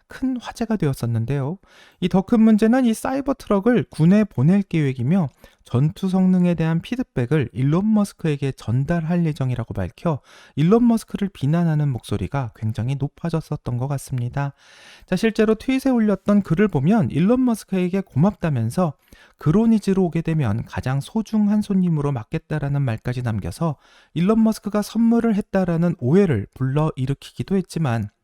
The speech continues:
일론 머스크는 내가 러시아 장군에게 사이버 트럭을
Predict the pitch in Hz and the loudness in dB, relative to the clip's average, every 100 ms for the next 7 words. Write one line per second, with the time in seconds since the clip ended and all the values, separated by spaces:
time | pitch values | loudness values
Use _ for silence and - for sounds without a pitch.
0 | _ _ _ - - - 160 202 208 202 | _ _ _ -20 -18 -2 2 4 4 2
1 | - 208 240 220 104 135 156 202 123 160 | 0 2 2 2 2 0 2 2 2 0
2 | - 208 151 160 175 175 160 117 110 113 | 0 0 0 0 0 -2 -2 -4 -6 -6
3 | 165 208 214 - 196 185 185 | -6 -4 -4 -6 -6 -4 -2